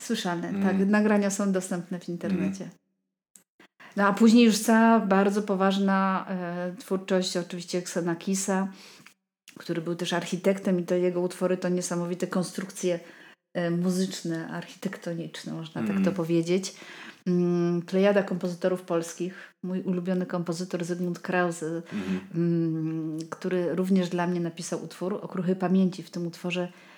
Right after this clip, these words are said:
Speaker 1: jakby jest takie połączenie pamięci o Elżbiecie Chojnackiej,
Speaker 2: Mhm.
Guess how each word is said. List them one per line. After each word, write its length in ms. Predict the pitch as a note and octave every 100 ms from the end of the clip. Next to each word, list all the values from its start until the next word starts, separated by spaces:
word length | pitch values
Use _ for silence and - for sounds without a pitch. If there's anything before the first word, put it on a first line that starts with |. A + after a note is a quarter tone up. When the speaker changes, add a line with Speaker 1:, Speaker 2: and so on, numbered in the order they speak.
| - _
Speaker 1:
jakby 500 | F3 F3+ F3+ F3+ E3+ E3+ - -
jest 180 | E3+
takie 460 | - F#3 - F#3+ F3+ F3+
połączenie 760 | F3+ F3+ F#3 F#3+ F#3+ F#3+ F#3 F#3 - _ _ _
pamięci 460 | - F3+ G3+ G#3+ G#3
o 60 | F#3+
Elżbiecie 400 | F3+ F#3 G3 G3
Chojnackiej, 560 | F#3+ G3 G#3 A3 -
Speaker 2:
Mhm. 240 | G3+ G3